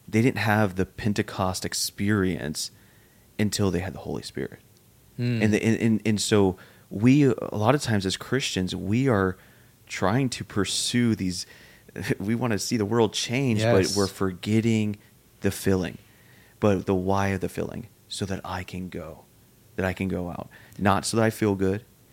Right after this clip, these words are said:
Speaker 1: not that I have this, this emotional, awesome, "I left church, I feel good, I'm gonna post it on Instagram" moment.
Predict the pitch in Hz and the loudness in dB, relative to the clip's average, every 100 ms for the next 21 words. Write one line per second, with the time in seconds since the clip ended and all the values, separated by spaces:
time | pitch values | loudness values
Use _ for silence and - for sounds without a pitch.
0 | - - 95 98 107 107 107 107 107 104 | -20 -10 -2 -2 0 0 0 0 0 0
1 | 104 104 104 - - - - - 95 - | 0 2 2 0 -8 -20 -12 -2 -2 -2
2 | - 101 95 95 104 101 101 98 - 90 | -4 -4 0 0 -2 -4 -2 -2 -2 -4
3 | 98 - 98 95 92 - - - - 101 | -4 -2 -2 0 -4 -8 -20 -8 -4 0
4 | 101 101 - 101 101 95 - 101 92 95 | 0 -2 0 0 0 -4 -2 -2 0 -2
5 | 95 92 92 95 92 87 104 - 90 85 | -2 -4 -4 -4 -6 -2 -2 -2 -2 0
6 | 85 82 67 | 0 -2 -4